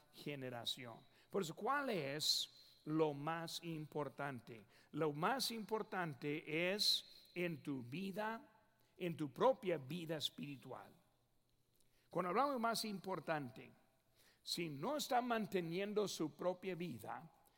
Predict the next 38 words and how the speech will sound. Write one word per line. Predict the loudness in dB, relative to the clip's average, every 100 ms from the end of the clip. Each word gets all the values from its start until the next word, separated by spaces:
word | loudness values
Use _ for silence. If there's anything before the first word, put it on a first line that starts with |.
| _ -8
no | 0 0
tiene | 0 -2 0
mucho | 2 2 0 -4
que | -2 -2
de-, | -2
para | -4 -2 0
decir | 0 0 0 0
a | -2
otro. | -4 -8 -12 -18 -18 _ _ _ _ _ _ _ _ -20 -14
Si | -6 0
no | 4 2
está | 2 0
manteniendo | 2 0 2 0 0 0 0
su | 0 -2
propia | 0 -4 -2 -4
vida, | -2 -2 -2 -4 -6 -10 -14 -12 0
hasta | 2 2 0
la |
ganancia | 2 0 -2 0
de | 2
almas | 2 2 -4 -4
es | -4 -4
más | -4 -4
difícil. | -6 -6 -6 -4 -6 -8 _ _ _ _ _ _ _
Pero | -6 -2
comienzan | 0 0 -2 0 -2
con | 0 -4
su | -2 -4 -4
propia | -2 -2 -2 -4
vida. | -2 -4 -4 -6 -10 -16 _ -16 -2
Nunca | 0 0 0
ha | -2
conocido | 0 -2 -2 -4 -2 0
a | 2
alguien | 2 0 -2
después | -2 -2 0
de | 0 0
años | 2 4 2 -2 -6 -4 -6 -6